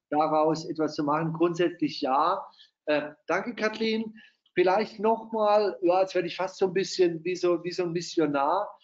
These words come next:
Ähm, versteht Background nicht als eine sessionale Kampagne. Der Hermann hat es ja völlig richtig gesagt.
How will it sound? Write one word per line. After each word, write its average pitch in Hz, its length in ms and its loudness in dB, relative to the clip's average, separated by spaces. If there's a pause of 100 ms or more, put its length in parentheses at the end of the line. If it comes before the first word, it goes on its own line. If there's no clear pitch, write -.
(320)
Ähm, 160 360 -4 (120)
versteht 208 680 -4
Background 196 760 -2
nicht 208 420 -2
als 190 220 2
eine 165 340 0
sessionale 175 840 0
Kampagne. 147 560 -4
Der 147 120 2
Hermann 190 280 -2
hat 190 120 0
es - 80 -12
ja 175 120 -2
völlig 196 360 0
richtig - 360 -12
gesagt. 165 460 -4